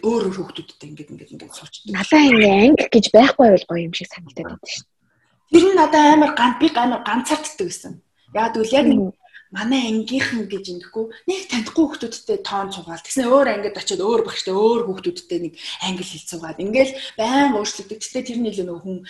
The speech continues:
Speaker 1: бие даах чадвар айгу сайжирдаг л байсан л да. А, тэгээд дээрэс нь Монголын нөгөө нэг, ам, юун дээр одоо юу гэдэг, Америкийн одоо энэ боловсролын системээс ганц хоёр юм бас сураад даалгавар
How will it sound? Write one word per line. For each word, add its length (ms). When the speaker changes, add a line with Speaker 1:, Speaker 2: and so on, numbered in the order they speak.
Speaker 1:
бие 240
даах 240
чадвар 320
айгу 240
сайжирдаг 720
л 160
байсан 260
л 140
да. 100
А, 80
тэгээд 260
дээрэс 320
нь 80
Монголын 400
нөгөө 160
нэг, 240
ам, 160
юун 240
дээр 160
одоо 260
юу 60
гэдэг, 160
Америкийн 480
одоо 180
энэ 140
боловсролын 480
системээс 400
ганц 320
хоёр 240
юм 260
бас 220
сураад 320
даалгавар 560